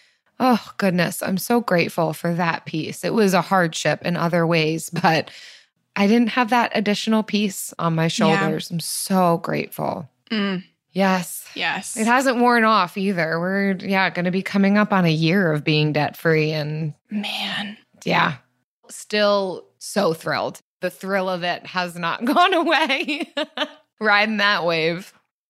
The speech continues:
Speaker 2: I truly believe that feeling is available for everyone.
Speaker 1: Mm-hmm.
Speaker 2: If you want it, it's a, it's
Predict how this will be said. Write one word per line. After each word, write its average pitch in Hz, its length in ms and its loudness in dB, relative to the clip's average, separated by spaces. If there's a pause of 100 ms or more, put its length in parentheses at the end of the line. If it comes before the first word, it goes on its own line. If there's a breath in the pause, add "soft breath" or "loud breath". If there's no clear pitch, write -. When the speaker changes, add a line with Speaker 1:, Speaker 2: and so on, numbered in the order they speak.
(380)
Speaker 2:
I 247 160 2
truly 277 440 2
believe 214 540 0 (100)
that 190 240 2
feeling 196 580 -2
is 180 160 -2
available 175 580 2
for - 200 -4
everyone. 165 460 6
Speaker 1:
Mm-hmm. 156 380 4 (240)
Speaker 2:
If 240 220 0
you 220 160 4
want 214 360 2
it, 262 180 0 (120)
it's 214 200 -4
a, 190 160 -4
it's 202 220 -2